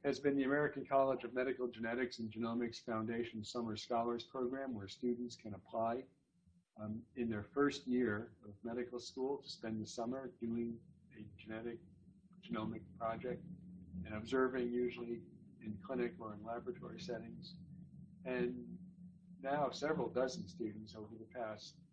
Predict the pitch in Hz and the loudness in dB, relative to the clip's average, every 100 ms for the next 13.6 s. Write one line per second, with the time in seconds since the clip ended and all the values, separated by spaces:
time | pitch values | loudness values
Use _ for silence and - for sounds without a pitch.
0 | _ _ _ _ _ _ _ - 120 - | _ _ _ _ _ _ _ -8 -8 -8
1 | 120 - - - 123 117 110 110 101 - | -12 -12 -16 -12 -6 -6 -4 -6 -8 -16
2 | - 104 139 120 110 - _ _ _ _ | -14 -4 -2 -2 -6 -14 _ _ _ _
3 | - 117 - 131 113 104 - 139 113 - | -8 -6 -2 0 0 -4 0 2 2 -2
4 | - - - - 120 104 - 123 - - | -12 -16 -20 -20 -20 -8 -2 -2 -2 2
5 | 143 135 107 101 101 101 101 101 - _ | 2 0 -6 -8 -10 -12 -16 -16 -18 _
6 | _ _ _ _ - 113 110 110 107 107 | _ _ _ _ -4 -2 0 0 -2 -4
7 | _ _ _ _ _ _ _ _ _ _ | _ _ _ _ _ _ _ _ _ _
8 | _ _ 127 123 - - _ - 180 180 | _ _ -4 -4 -6 -18 _ -6 -4 -2
9 | - 135 123 - 123 113 107 - 127 127 | -4 -4 -4 -2 0 0 -4 0 0 0
10 | 98 92 95 117 127 117 113 139 127 113 | -4 -8 -8 -6 -2 0 2 4 4 2
11 | - _ - 143 - 120 113 107 - _ | -4 _ 0 0 4 4 4 0 -10 _
12 | _ - 113 107 - 139 131 - 135 135 | _ -8 -6 -6 4 6 6 2 0 0
13 | 113 127 113 - 110 98 | -4 -4 -4 -2 -2 -2